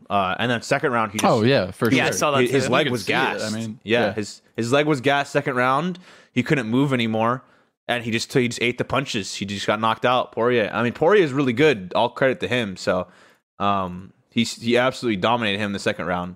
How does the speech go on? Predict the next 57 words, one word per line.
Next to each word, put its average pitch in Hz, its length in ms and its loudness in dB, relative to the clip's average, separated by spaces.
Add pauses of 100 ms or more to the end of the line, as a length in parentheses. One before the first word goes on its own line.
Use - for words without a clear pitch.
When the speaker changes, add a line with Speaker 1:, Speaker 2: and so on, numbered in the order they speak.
Speaker 1:
But 98 160 -4
first 139 280 0
round 120 120 2
was 107 120 -2
all 113 160 4
McGregor, 90 480 -4
I 87 80 -4
would 90 100 -6
say. 90 220 -6 (640)
But 117 100 2
that 127 140 4
was 147 120 0
a 120 40 -10
sick - 160 0
Speaker 2:
I - 20 4
w-, 208 140 6
Speaker 1:
fight. 131 160 2
Speaker 2:
I - 20 2
wouldn't 349 220 4
even 190 120 4
say 180 260 2
he, 180 120 2
like, 120 160 2
dominated 147 480 2
him, 123 140 0
even 151 240 2
in 214 80 4
the 147 100 2
second 165 380 0
round, 107 340 2
dude. 123 320 -2
Like, 123 260 2 (260)
it 143 100 2
was, 151 300 6
I 139 100 0
feel 180 180 2
like 180 100 4
it 190 60 6
was 135 120 0
literally 131 560 4
just 135 360 2
him 131 360 4
not 123 260 2
giving 135 260 0
a 110 40 2
fuck 123 240 0
about 117 220 0
those 104 220 -2
leg 107 240 0
kicks - 320 -8
and 98 100 -2
trying 107 200 2
Speaker 1:
Yeah. 101 40 4
Speaker 2:
to, 95 60 2
like, 92 140 -2
take 117 260 0
it. - 160 -10